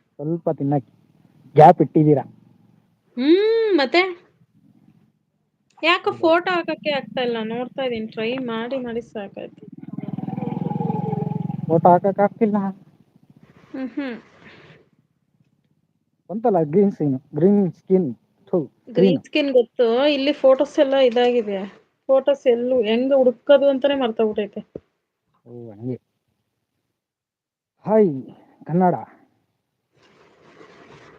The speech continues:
Speaker 1: ಕಿಚನ್.
Speaker 2: ಹಾಯ್ ಕನ್ನಡ ಅವ್ರೆ.
Speaker 1: ಹಾಯ್ ಕನ್ನಡ ಅವ್ರೆ.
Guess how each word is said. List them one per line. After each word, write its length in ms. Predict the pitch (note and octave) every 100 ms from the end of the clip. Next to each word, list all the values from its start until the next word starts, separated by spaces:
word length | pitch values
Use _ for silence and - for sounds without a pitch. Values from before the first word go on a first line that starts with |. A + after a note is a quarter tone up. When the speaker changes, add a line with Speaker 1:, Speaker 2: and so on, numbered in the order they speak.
| _ _ _ _ _ _ _ _
Speaker 1:
ಕಿಚನ್. 340 | C#3 - D#3 F#2 _ _ _ _ _ _ _ _ _ _ _ _ _ _ _ _ _ _ _ _ _ _ _ _ _ _ _ _ _ _ -
Speaker 2:
ಹಾಯ್ 180 | B3+ C#4
ಕನ್ನಡ 340 | B3+ A3+ A3+ G#3+
ಅವ್ರೆ. 200 | G#3+ B3 - _ _ _ _ _ _ _ _ _ _ _
Speaker 1:
ಹಾಯ್ 120 | C3 B2+
ಕನ್ನಡ 340 | B2+ A2 G2+
ಅವ್ರೆ. 300 | F2+ E2+